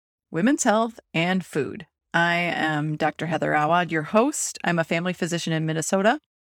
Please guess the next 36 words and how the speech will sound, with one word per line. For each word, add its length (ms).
and 460
thank 300
you 60
for 100
being 220
with 160
me 100
here 120
today. 380
Hello, 180
my 140
vibrant 380
friend. 420
I 60
thought 280
we'd 120
talk 340
today 680
a 80
little 160
bit 120
more 380
about 680
when 160
you're 100
on 100
a 60
weight 180
loss 240
journey 480
and 320
you're 100
going 480
back 320
to 160
work. 400